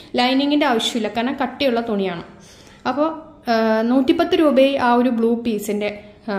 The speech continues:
മെറ്റീരിയലിനായിട്ടുള്ളൂ സ്കേർട്ട് പോർഷനിൽ വരുന്നത്. യോക്കിൻ്റെ പോർഷനിൽ നമുക്ക്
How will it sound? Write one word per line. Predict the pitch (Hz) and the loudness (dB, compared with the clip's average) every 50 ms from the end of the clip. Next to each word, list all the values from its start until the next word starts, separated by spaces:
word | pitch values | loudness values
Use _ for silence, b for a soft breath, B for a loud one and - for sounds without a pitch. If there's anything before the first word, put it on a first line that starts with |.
| 190 196 | -4 -4
മെറ്റീരിയലിനായിട്ടുള്ളൂ | 202 196 220 214 202 196 185 185 180 190 185 180 175 - 180 180 180 180 | -4 -4 -2 -2 -2 0 -2 -2 -2 -4 -4 -6 -6 -6 -8 -8 -8 -8
സ്കേർട്ട് | - - 214 196 - - | -4 0 0 0 0 0
പോർഷനിൽ | 202 190 190 - 190 180 180 180 | -4 -4 -4 -4 -4 -4 -4 -4
വരുന്നത്. | 175 165 160 156 - - B B B B B B B - 269 | -6 -6 -8 -12 -14 -16 B B B B B B B 0 2
യോക്കിൻ്റെ | 294 302 320 311 311 339 320 349 349 | 4 4 4 2 0 0 0 2 2
പോർഷനിൽ | 339 294 277 - 277 269 262 254 262 262 262 - - - 240 | 2 2 2 2 0 0 0 0 0 -2 -4 -6 -6 -4 -2
നമുക്ക് | 233 226 226 - | -2 -2 -2 -2